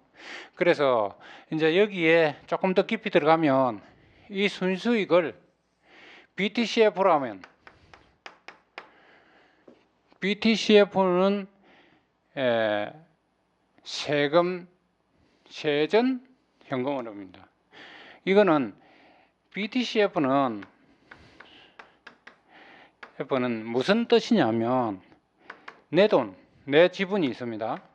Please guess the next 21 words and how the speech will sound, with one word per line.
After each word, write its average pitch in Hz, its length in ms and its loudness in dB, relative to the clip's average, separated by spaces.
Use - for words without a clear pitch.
내 139 180 0
지분 139 420 -4
플러스 202 480 0
저당. 135 400 -2
우리가 151 600 2
뭐 135 500 0
집을 208 260 2
살 135 180 -6
때 110 480 -4
집이 202 300 -8
십억짜리가 220 640 0
있다, - 320 -10
한 147 200 -4
백억이다. 202 600 2
백억짜리 196 760 0
부동산이 180 500 -2
있는데 156 340 -2
이거를 147 560 0
내 185 140 4
돈을 165 340 0
육십억, 170 640 -6